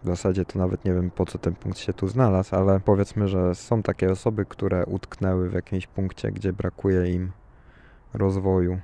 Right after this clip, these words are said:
A wydaje mi się, że internet i tak dużo nam umożliwia.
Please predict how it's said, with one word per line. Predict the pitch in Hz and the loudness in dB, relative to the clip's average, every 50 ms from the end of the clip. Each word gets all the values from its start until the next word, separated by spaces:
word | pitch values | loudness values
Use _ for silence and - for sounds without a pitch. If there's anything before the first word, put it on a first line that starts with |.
| - - | -6 -4
A | 117 101 101 92 | -2 -2 0 -2
wydaje | 92 - - - 90 92 | -4 -4 -4 -4 -2 -2
mi | 92 | -4
się, | - - 101 | -4 -8 -6
że | 95 92 | -6 -4
internet | 90 90 - 101 95 98 92 87 - | -6 -2 -2 -2 -2 0 -2 -4 -4
i | - | -4
tak | - 92 92 | -4 -4 -4
dużo | 95 95 92 92 92 | -4 -6 -6 -6 -4
nam | 90 92 95 - - 98 104 110 - - - | -6 -4 -6 -6 -8 -8 -10 -10 -12 -8 -6
umożliwia. | 92 90 92 92 92 95 90 90 98 107 | -4 -2 -2 -2 -2 -2 -4 -4 -4 -4